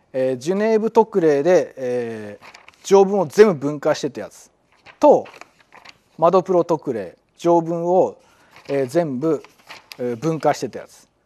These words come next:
はい、っていうのを用意してるんで、これ触れられれば触れます、触れますけども、触れられなくても、実習用で何かで活用してもらえればいいかなと思いますので、お渡しはします。はい。あ、ちょっと飲みましたね。はい。えーと、じゃあ、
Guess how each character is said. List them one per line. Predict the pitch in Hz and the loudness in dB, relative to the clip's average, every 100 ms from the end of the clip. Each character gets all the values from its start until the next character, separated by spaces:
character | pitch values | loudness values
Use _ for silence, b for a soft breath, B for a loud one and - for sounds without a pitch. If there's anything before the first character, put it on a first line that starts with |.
| _ _ | _ _
は | - | -20
い、 | |
っ | _ _ _ _ _ _ - | _ _ _ _ _ _ -6
て | |
い | 208 | -4
う | |
の | 156 | -4
を | 120 | -2
用 | 135 123 | -4 -4
意 | |
し | - | -10
て | 117 | -16
る | 110 | -14
ん | 98 | -10
で、 | 135 - b b | -10 -10 b b
こ | 294 | -4
れ | |
触 | - 240 | -2 -2
れ | 269 | 2
ら | 285 | 2
れ | 285 | 2
れ | 294 | 0
ば | 240 | -2
触 | 165 | -4
れ | 165 | -6
ま | 175 170 | -8 -12
す、 | - _ | -16 _
触 | - | -6
れ | 175 185 | -4 -2
ま | 185 190 | -4 -6
す | - | -4
け | - | -4
ど | 143 131 | -4 -2
も、 | 190 165 | -2 -2
触 | 180 | 0
れ | 185 | 0
ら | 190 | 0
れ | |
な | 208 202 | -2 -8
く | - | -6
て | 196 | -4
も、 | 151 131 - - 123 123 | -4 -6 -12 -10 -8 -8
実 | 135 | -8
習 | 165 156 | -6 -4
用 | 147 | -2
で | 147 | -4
何 | 127 156 | -8 -8
か | 185 | -6
で | 143 | -6
活 | - 127 - | -8 -16 -14
用 | 127 | -14
し | - | -14
て | 135 | -12
も | 131 | -10
ら | 139 | -8
え | |
れ | |
ば | 147 95 110 | -10 -12 -16
い | |
い | 117 | -18
か | 104 | -18
な | 98 | -18
と | _ _ | _ _
思 | 110 113 | -18 -16
い | |
ま | 107 | -16
す | - | -12
の | 170 | -12
で、 | 95 | -10
お | 107 | -12
渡 | 110 110 | -12 -14
し | - | -12
は | 196 | -14
し | - _ | -14 _
ま | _ | _
す。 | _ _ B B B B B B B | _ _ B B B B B B B
は | - 143 | -6 -4
い。 | 131 - - | -4 -4 -2
あ、 | 131 | -2
ち | - | -2
ょ | |
っ | |
と | 156 | -10
飲 | 120 | -8
み | 143 | -8
ま | - - | -10 -10
し | - | -8
た | 98 | -8
ね。 | 98 202 B B B B | -8 -16 B B B B
は | - 123 | -6 -6
い。 | 107 _ b - | -6 _ b -6
え | 131 139 135 | -2 0 0
ー | 135 | 0
と、 | 135 | -4
じ | 139 202 | 4 8
ゃ | 196 175 156 139 120 | 10 10 8 4 0
あ、 | 110 | -4